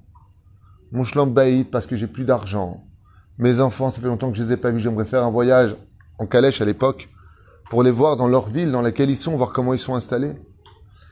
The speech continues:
La santé, je l'ai presque perdue. Mes yeux, j'arrive presque plus à étudier. Est-ce le jour de mon enterrement ?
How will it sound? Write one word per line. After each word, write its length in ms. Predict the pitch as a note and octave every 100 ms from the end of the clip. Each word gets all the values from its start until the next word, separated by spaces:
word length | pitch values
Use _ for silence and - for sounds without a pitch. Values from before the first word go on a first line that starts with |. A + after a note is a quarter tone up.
| _ -
La 140 | B2+
santé, 380 | C3+ D3 - D#3
je 60 | A#2
l'ai 60 |
presque 280 | B2 C3 - A#2+
perdue. 520 | B2+ A2 D3+ B2+ - - - _ - _ -
Mes 120 | A2+
yeux, 200 | B2 D3+
j'arrive 300 | B2+ A#2+ A#2
presque 260 | D3 - B2
plus 160 | D3
à 40 | C3+
étudier. 540 | - B2 C3 C#3+ - - - _ _ _ _ - _ _ - _ _ _ -
Est-ce 360 | B2+ - - -
le 140 | G#2+
jour 240 | G#2+ D3+
de 60 | B2+
mon 140 | A2+
enterrement ? 500 | G#2+ G#2 G2 F#2+ -